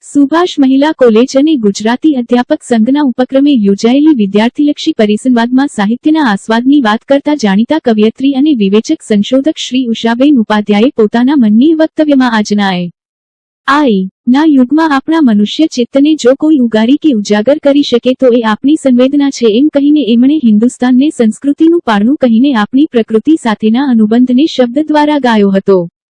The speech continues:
એમણે સાહિત્યને આનંદલોક કહીને સૌ દીકરીઓને આવતીકાલની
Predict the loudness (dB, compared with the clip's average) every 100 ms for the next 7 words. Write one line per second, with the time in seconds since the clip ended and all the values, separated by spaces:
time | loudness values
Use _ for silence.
0 | _ _ _ 0 2 2 0 -2 -2 -2
1 | 0 0 2 0 0 0 0 0 0 0
2 | 2 0 0 0 0 0 0 0 2 0
3 | 0 -2 -2 -2 0 2